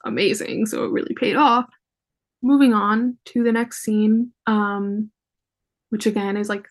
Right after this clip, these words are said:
thirty minutes to an hour of the film. So this, this section starts with when they return home from the victory tour. So this is when Katniss, like, pulls Gale into the woods and tells him that they need to run away.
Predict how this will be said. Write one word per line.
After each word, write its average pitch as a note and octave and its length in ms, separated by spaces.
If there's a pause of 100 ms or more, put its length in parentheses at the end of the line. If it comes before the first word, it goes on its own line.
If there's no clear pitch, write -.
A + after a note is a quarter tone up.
thirty G#3 260
minutes G#3 340
to A#3 140
an B3 60
hour D4+ 520 (500)
of C#4 160
the C#4+ 80
film. D4 520 (500)
So A3 640
this, B3 500 (580)
this B3 200
section B3+ 320
starts G3+ 360
with G3 120
when G3 200
they G3 160
return C4+ 360
home A#3+ 240
from A3 120
the G#3 80
victory G3+ 400
tour. G3+ 420 (320)
So A#3 120
this A3 160
is A3+ 40
when G#3+ 140
Katniss, G#3 420
like, F#3+ 180
pulls A3 280
Gale G#3 260
into G#3+ 180
the G#3 100
woods G3+ 340
and G#3 160
tells G3 280
him G3 460
that G3 200
they G3 100
need F#3+ 200
to G#3 100
run G3+ 180
away. G3 440